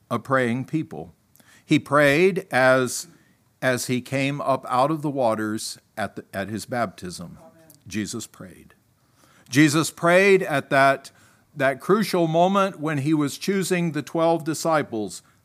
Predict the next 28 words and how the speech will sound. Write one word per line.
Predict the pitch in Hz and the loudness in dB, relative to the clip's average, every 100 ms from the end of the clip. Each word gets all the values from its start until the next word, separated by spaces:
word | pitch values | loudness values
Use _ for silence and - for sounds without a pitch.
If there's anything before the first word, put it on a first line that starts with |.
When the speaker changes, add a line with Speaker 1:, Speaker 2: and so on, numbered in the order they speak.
| _ | _
Speaker 1:
He | 139 | -4
prayed, | 123 - 185 139 107 98 - _ _ _ | -2 2 4 4 0 -4 -8 _ _ _
and | 123 113 | -4 -2
then | 123 117 | -2 -4
he | 120 | -6
chose | - 117 110 101 | -6 -6 -6 -8
the | 110 | -12
twelve. | 104 110 107 92 - - - _ _ _ _ - | -12 -8 -6 -6 -8 -18 -20 _ _ _ _ -2
Jesus | 127 196 190 185 - | 2 2 2 0 -2
prayed | - 208 196 160 135 113 - _ _ | 0 4 6 6 0 -4 -14 _ _
so | - - - 185 208 | -10 -8 0 4 6
many | 165 131 123 | 4 0 -2
times. | 131 117 101 87 80 - - - _ _ _ _ _ - | -2 0 0 -4 -10 -14 -16 -18 _ _ _ _ _ -4
There | 113 147 156 | 4 6 6
was | 151 156 156 | 4 0 0
a | |
ti-, | 143 165 170 170 127 | 0 4 4 4 2
there | 151 | 2
were | 160 151 | 2 2
times | 156 175 180 160 - | 4 4 4 0 0
where | 170 | 0
he | 143 151 | 2 0
prayed | 165 165 160 | 0 2 2
all | 160 156 160 | 4 4 4
night. | 160 185 202 139 107 | 4 6 6 4 0
He | 131 | -4
prayed | - 170 170 180 175 | -2 2 4 4 2
in, | 165 160 160 156 147 | 0 -4 -2 -2 -4